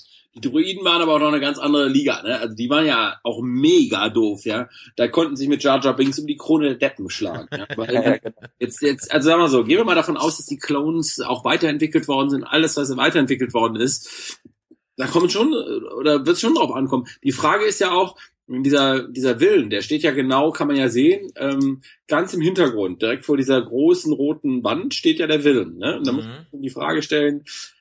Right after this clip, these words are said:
Speaker 1: wieso, wieso befolgen die alle seine Befehle? Also das wissen wir alles gar nicht, ja, das fehlt uns ja alles noch.
Speaker 3: Aber du
Speaker 1: Findest
Speaker 3: weißt ja, du weißt ja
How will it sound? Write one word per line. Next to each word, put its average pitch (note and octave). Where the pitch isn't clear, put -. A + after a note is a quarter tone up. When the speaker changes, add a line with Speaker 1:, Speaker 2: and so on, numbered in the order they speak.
Speaker 1:
wieso, E3+
wieso E3+
befolgen G#3+
die C#3+
alle B2+
seine C#3
Befehle? C3+
Also A#2
das C3+
wissen B3
wir -
alles -
gar F2
nicht, E2
ja, G#2+
das -
fehlt -
uns -
ja -
alles -
noch. -
Speaker 3:
Aber -
du -
Speaker 1:
Findest F3+
Speaker 3:
weißt -
ja, F#2
du G#2+
weißt B2+
ja G2+